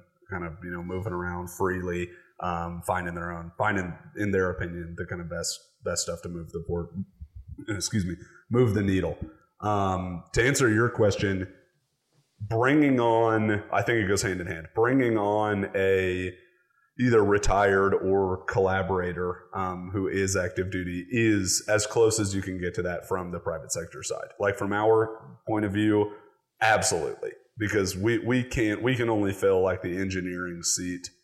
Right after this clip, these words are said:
um, in my opinion, from, from, like, a Silicon Valley company standpoint. We need a hell of a lot of subject matter expertise from the military to kinda help us say, like, "Oh,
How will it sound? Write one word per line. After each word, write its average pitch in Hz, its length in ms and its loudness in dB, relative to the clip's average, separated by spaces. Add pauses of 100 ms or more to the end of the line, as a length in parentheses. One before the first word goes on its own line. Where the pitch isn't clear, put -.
(160)
um, 87 640 -6 (100)
in 98 140 -2
my 90 200 0
opinion, 87 420 -6
from, 87 480 -6
from, 87 380 -4
like, 90 180 -6
a 85 60 -6
Silicon 87 320 -4
Valley 87 220 -4
company 87 420 -10 (260)
standpoint. 90 760 -4 (380)
We 117 420 0
need 95 520 -2 (160)
a 98 140 2
hell 110 360 4
of 82 120 2
a 85 40 -2
lot 80 240 -2
of 80 140 -6
subject 85 320 -2
matter 87 260 -2
expertise 87 800 -8
from 90 240 -2
the 90 80 -6
military 87 680 -4 (220)
to 98 100 -2
kinda 90 240 -2
help 87 200 -2
us 87 160 0
say, 85 200 0
like, 87 280 -4
"Oh, 95 440 4